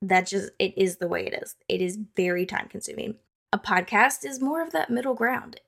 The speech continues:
You can do it solo. You can have a team. You can do it in a very time consuming way or a not very time consuming way.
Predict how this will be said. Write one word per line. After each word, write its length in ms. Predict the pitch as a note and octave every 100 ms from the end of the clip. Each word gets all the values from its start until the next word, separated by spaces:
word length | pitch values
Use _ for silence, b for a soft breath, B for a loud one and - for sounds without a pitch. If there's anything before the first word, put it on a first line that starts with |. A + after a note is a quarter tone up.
| -
You 200 | A3 C4+
can 160 | E4
do 140 | A#3 C4
it 120 | C4
solo. 540 | A#3 G3+ F#3 G#3 D4 _ _ _ _ _ _ _ -
You 160 | G#3
can 180 | - G#3+
have 320 | G#3+ F#3 G#3 -
a 60 |
team. 380 | - F#3+ G#3 C4+ - B B B B
You 880 | G3 F#3 F#3+ G3 G3 G3 F#3+ F#3+ - _ _ _ -
can 240 | B3 A3
do 300 | - G#3+ G#3
it 240 | A3+ A#3+ -
in 360 | F#3+ F3+ F#3 -
a 440 | F#3+ F#3+ F#3 F#3 G#3
very 320 | G3+ G3+ A#3
time 260 | B3 B3+ C4+
consuming 420 | C#4 D4 D4+ D4+
way 200 | D#4+ E4+
or 120 | F4+
a 60 | F#4
not 260 | G#4+ -
very 200 | - -
time 200 | - -
consuming 440 | G3+ G3+ G#3+ A3 A3
way. 260 | - G#3